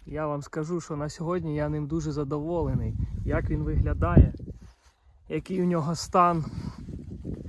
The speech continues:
Він уже майже проходить цвітіння. На сьогодні отакі кошики ми маємо. Таке зерно, зерно коротеньке, пузате.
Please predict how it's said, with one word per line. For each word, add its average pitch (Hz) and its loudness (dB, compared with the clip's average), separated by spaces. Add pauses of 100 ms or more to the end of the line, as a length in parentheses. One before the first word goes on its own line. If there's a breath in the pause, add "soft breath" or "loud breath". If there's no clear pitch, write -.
(800)
Він 165 0 (420)
уже 202 4
майже 180 6 (180)
проходить 170 6
цвітіння. 180 2 (1300 loud breath)
На 160 -4
сьогодні 170 0
отакі 170 0
кошики 190 2
ми 151 2
маємо. 127 0 (1600 soft breath)
Таке 180 0
зерно, 170 4
зерно 165 0
коротеньке, 170 0
пузате. 143 -2